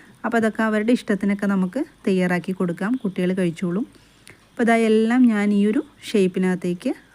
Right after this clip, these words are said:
ആക്കി മാറ്റിയിട്ടുണ്ട് കേട്ടോ. ദാ ഇത്രയും കിട്ടിയിട്ടുണ്ട്.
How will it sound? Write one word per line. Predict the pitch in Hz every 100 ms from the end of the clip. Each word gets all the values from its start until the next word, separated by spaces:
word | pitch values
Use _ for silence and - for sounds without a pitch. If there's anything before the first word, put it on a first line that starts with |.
| -
ആക്കി | 185 165 190
മാറ്റിയിട്ടുണ്ട് | 180 165 160 170 160
കേട്ടോ. | 156 208 - _ _ _ _ _ _ _ _ _ _ _ _ _ _
ദാ | 226 202
ഇത്രയും | 202 220 220
കിട്ടിയിട്ടുണ്ട്. | 208 185 175 175 170